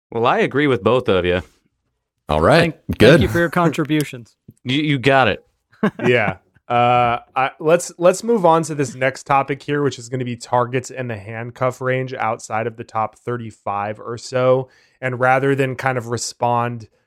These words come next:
Speaker 4: directly to what Trey and John were just discussing with Roschon Johnson,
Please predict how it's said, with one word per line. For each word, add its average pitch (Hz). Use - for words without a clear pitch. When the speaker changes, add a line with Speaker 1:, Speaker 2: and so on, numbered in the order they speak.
Speaker 4:
directly 123
to 135
what 139
Trey 143
and 139
John 135
were 131
just 123
discussing 143
with 127
Roschon 127
Johnson, 127